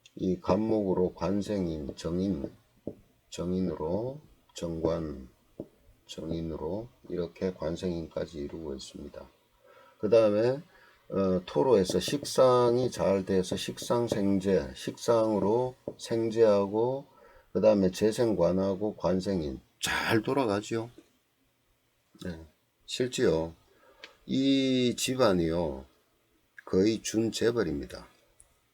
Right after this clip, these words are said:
예, 그 집의 사모님이에요. 음. 근데 늘 말씀드리지만요,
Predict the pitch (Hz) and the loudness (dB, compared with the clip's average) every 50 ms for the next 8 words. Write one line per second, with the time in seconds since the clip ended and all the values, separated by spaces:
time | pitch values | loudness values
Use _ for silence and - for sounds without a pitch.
0 | _ _ _ _ _ _ _ _ _ - - 67 64 67 - _ _ _ _ _ | _ _ _ _ _ _ _ _ _ -12 -12 -12 -12 -12 -16 _ _ _ _ _
1 | _ _ _ _ - - 92 92 92 104 92 90 82 - - - 117 117 92 76 | _ _ _ _ -6 -4 -2 -2 0 0 0 0 -2 -2 -4 -2 -2 0 0 -2
2 | 67 - - - - - _ _ _ _ _ _ _ _ _ _ _ _ _ _ | -4 -8 -12 -16 -18 -20 _ _ _ _ _ _ _ _ _ _ _ _ _ _
3 | _ _ _ _ _ _ _ _ _ _ _ _ _ _ _ _ _ - 92 - | _ _ _ _ _ _ _ _ _ _ _ _ _ _ _ _ _ -20 -20 -20
4 | - - _ _ _ _ _ _ _ _ _ _ _ _ _ _ _ _ _ _ | -20 -20 _ _ _ _ _ _ _ _ _ _ _ _ _ _ _ _ _ _
5 | _ _ _ _ _ _ - - _ _ _ _ _ _ _ - - 156 165 127 | _ _ _ _ _ _ -20 -20 _ _ _ _ _ _ _ 6 6 6 8 6
6 | 95 90 90 90 80 67 65 - - - _ _ _ _ - _ _ _ _ - | 4 4 4 4 2 0 -4 -6 -12 -16 _ _ _ _ -20 _ _ _ _ -2
7 | - 101 131 160 190 202 175 98 95 110 - - 151 147 139 - 92 90 90 85 | 4 6 8 8 8 8 8 8 6 6 4 2 0 0 2 2 0 0 0 -2
8 | 87 78 67 67 69 69 67 69 69 65 64 64 | -2 -4 -4 -4 -6 -6 -8 -8 -8 -8 -10 -12